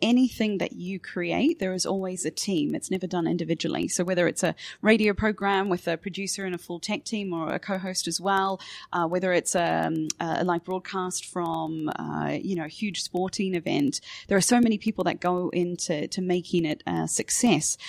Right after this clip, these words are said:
And you can learn from every one of them, um, because often they'll,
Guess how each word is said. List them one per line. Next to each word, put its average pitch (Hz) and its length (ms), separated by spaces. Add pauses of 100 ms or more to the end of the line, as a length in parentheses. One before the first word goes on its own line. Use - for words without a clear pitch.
(160)
And 226 100
you 220 80
can 226 220
learn 240 260
from 190 200
every 180 580
one 190 300
of - 160
them, 170 480
um, 160 260
because 175 260
often 175 420
they'll, 170 260